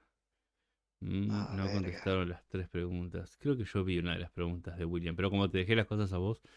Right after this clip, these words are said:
Speaker 1: dije, "Ah, ah, sí, no, no". Además estoy medio dormido y se me cerraron un poco los ojos.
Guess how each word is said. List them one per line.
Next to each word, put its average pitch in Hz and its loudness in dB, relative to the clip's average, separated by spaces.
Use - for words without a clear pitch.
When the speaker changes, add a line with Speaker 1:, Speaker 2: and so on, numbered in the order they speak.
Speaker 1:
dije, 90 -2
"Ah, 139 8
ah, 101 6
sí, 90 -2
no, 92 -2
no". 90 0
Además 120 4
estoy 104 0
medio 104 6
dormido 95 4
y 101 2
se - -4
me 90 0
cerraron 95 2
un 85 0
poco 92 2
los 85 2
ojos. 82 -4